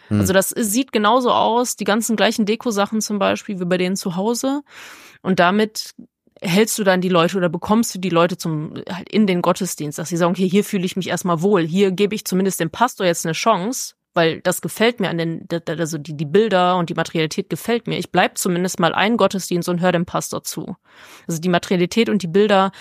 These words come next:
Speaker 2: sozusagen, die, die helfen erstmal, wenn wir jetzt bei der Funktion sind, dass die Leute erstmal dahin gehen, ne, und sagen, okay, genau wie bei der Internetseite, wo viele dann sagen, "Okay, das sieht ja mega unprofessionell aus, das hätte ich jetzt selber besser hinbekommen."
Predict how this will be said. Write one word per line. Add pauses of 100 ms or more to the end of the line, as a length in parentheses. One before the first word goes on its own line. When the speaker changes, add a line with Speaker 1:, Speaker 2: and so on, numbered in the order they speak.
(160)
Speaker 2:
sozusagen,
die, (100)
die
helfen
erstmal,
wenn
wir
jetzt
bei
der
Funktion
sind,
dass
die
Leute
erstmal
dahin
gehen,
ne,
und
sagen,
okay, (540)
genau
wie
bei
der
Internetseite, (340)
wo
viele
dann
sagen,
"Okay,
das
sieht
ja
mega
unprofessionell
aus,
das
hätte
ich
jetzt
selber
besser
hinbekommen."